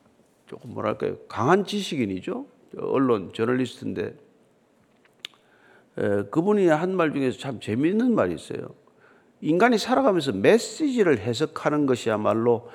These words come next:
인생의 가장 아름다운 예술이라고 그는 보았어요. 여러분, 우리가 메시지를 이해하는 것, 메시지를 알아듣는 것, 이건 예술이다. 이렇게까지 표현하는 거죠. 그 어쩌면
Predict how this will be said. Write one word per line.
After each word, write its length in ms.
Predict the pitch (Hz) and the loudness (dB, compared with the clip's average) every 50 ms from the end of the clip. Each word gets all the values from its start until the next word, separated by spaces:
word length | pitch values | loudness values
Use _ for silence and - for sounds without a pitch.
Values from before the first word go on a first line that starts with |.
| - - - - _ _ | -20 -20 -20 -20 _ _
인생의 580 | - 135 127 123 151 175 170 156 117 - - - | -2 -2 0 0 2 0 2 0 0 -2 -6 -10
가장 280 | - - 117 120 127 101 | -10 -6 -2 0 0 2
아름다운 520 | 87 107 123 147 170 180 185 151 110 95 | 2 2 2 2 2 2 0 0 0 0
예술이라고 680 | 101 107 113 123 110 - - 220 262 269 339 160 135 120 | 0 2 2 2 0 0 -4 -4 -2 -2 -2 -2 -2 -2
그는 340 | 101 101 101 95 95 92 95 | -4 -4 -4 -4 -4 -6 -8
보았어요. 640 | - 92 87 87 - - - - - - - 196 202 - _ _ _ _ _ _ _ _ _ _ _ _ - - - - _ _ _ _ _ _ _ _ _ - | -8 -8 -8 -8 -8 -10 -10 -10 -10 -10 -12 -14 -18 -20 _ _ _ _ _ _ _ _ _ _ _ _ -20 -20 -20 -20 _ _ _ _ _ _ _ _ _ 2
여러분, 200 | 160 190 190 180 | 6 8 8 8
우리가 280 | 196 202 196 131 101 | 10 8 8 8 6
메시지를 880 | 92 104 117 170 208 214 - - - 277 277 254 214 220 190 185 170 131 | 4 6 6 6 6 6 2 -2 -2 -2 -2 2 2 4 4 4 4 2
이해하는 560 | 101 101 104 104 107 107 104 101 101 101 104 | 0 -2 0 2 2 2 2 0 0 -2 -2
것, 220 | 92 64 - - - - _ _ _ _ _ _ _ | -4 -6 -8 -8 -12 -20 _ _ _ _ _ _ _
메시지를 680 | - - 151 175 170 - - 226 220 208 175 160 139 - | 2 2 2 2 2 -2 -6 -4 -4 -2 0 0 0 0
알아듣는 580 | - 156 190 214 190 143 135 117 117 113 110 101 | 2 6 6 8 8 6 4 4 4 2 2 0
것, 220 | 90 73 65 - - - _ _ _ _ _ _ _ _ _ _ _ _ _ _ _ _ | -2 -4 -6 -8 -14 -20 _ _ _ _ _ _ _ _ _ _ _ _ _ _ _ _
이건 420 | - 185 214 247 233 160 120 98 - - - - - - | 0 4 4 6 6 6 4 2 -2 -8 -18 -20 -8 -2
예술이다. 880 | 101 110 110 107 - - 160 160 220 214 190 156 110 104 - - - - - - - - - - - 143 - _ | 0 2 2 2 0 -2 -2 -2 0 2 2 2 2 0 -2 -8 -14 -16 -16 -18 -18 -20 -20 -20 -20 -20 -14 _
이렇게까지 580 | - - 180 190 185 - 139 - 101 92 82 - | -2 -2 -2 -2 -2 0 2 2 2 2 0 -4
표현하는 400 | - - 110 92 95 92 92 92 | -8 -6 -2 0 0 0 0 -2
거죠. 440 | - - - - - - - 214 214 - _ _ _ _ _ _ _ _ _ _ _ _ _ _ - - - - - - - - - _ | -4 -8 -8 -8 -8 -8 -8 -10 -14 -18 _ _ _ _ _ _ _ _ _ _ _ _ _ _ -20 -20 -20 -20 -20 -20 -20 -20 -20 _
그 380 | _ - 185 190 185 180 170 151 - | _ 4 6 6 8 6 6 4 4
어쩌면 1080 | 98 135 127 185 185 190 196 185 170 156 139 123 110 107 95 85 85 80 80 78 - | 2 2 4 4 4 6 6 6 6 6 4 4 2 0 -2 -2 -4 -4 -6 -8 -10